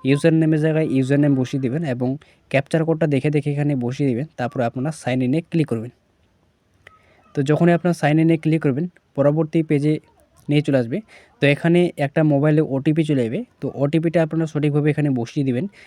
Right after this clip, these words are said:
বসিয়ে দেওয়ার পর আপনারা সাবমিটে ক্লিক করবেন। তো যখনই আপনারা সাবমিটে ক্লিক করবেন, সাথে সাথে পরবর্তী পেজে আপনাকে নিয়ে চলে আসবে।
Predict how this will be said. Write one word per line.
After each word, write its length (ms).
বসিয়ে 340
দেওয়ার 180
পর 140
আপনারা 300
সাবমিটে 480
ক্লিক 300
করবেন। 260
তো 80
যখনই 320
আপনারা 200
সাবমিটে 500
ক্লিক 240
করবেন, 240
সাথে 240
সাথে 220
পরবর্তী 480
পেজে 280
আপনাকে 300
নিয়ে 140
চলে 160
আসবে। 240